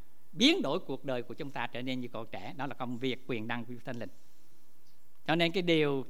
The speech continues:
thứ nhất chúng ta cần để trở nên có tâm tính như con trẻ là chúng ta phải nhờ Chúa, đến với Chúa và xin Chúa biến đổi cuộc đời của mình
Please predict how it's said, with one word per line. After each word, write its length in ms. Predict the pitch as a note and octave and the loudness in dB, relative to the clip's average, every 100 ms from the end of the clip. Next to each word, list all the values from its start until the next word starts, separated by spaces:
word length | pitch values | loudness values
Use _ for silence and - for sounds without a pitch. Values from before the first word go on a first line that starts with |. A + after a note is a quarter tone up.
| - | -2
thứ 100 | F#3+ | -2
nhất 260 | G3+ C4 C#4 - - | 2 4 2 -2 -4
chúng 180 | F3+ F#3 | -2 0
ta 180 | E3 D3 | 2 2
cần 360 | D#3 C#3 B2 - - - - - - D#3 | 2 0 -2 -4 -6 -6 -6 -6 -4 -2
để 280 | C3+ D#3 | 2 4
trở 220 | G#3 E3 G3 | 4 4 6
nên 260 | F3+ F3 | 6 4
có 140 | E3+ F#3 | 4 4
tâm 220 | E3+ E3 | 4 2
tính 200 | F3+ A3+ | 4 4
như 100 | G3+ | 4
con 240 | F3 E3 | 4 2
trẻ 440 | D3 C3 C3+ F#3+ A#3 - - | 4 4 6 4 0 -4 4
là 240 | D3 D#3 | 10 10
chúng 340 | D3+ G3 A#3+ C4+ | 10 6 4 4
ta 260 | F#3 F3 | 6 6
phải 200 | D#3 D#3 | 6 2
nhờ 300 | G3 F3+ D#3 D3+ - | 8 10 10 8 6
Chúa, 360 | G3 G3+ A3 C4 | 10 12 12 12
đến 300 | G#3+ A3 C4 | 12 10 10
với 160 | A3+ A3 | 6 8
Chúa 360 | A3+ G#3+ C4 C#4+ - - - - | 12 12 12 12 10 -4 -6 6
và 100 | C#3+ | 8
xin 260 | - G#3 F3+ | 10 10 12
Chúa 360 | G#3+ A#3 C#4 C4+ - | 12 12 12 10 2
biến 340 | F#3 A#3+ E4+ D4+ | 12 12 12 12
đổi 180 | G3 A3 | 12 12
cuộc 180 | F3+ | 8
đời 140 | E3 E3+ | 10 8
của 120 | G#3 | 8
mình 340 | G#3 G3+ F#3+ | 10 10 10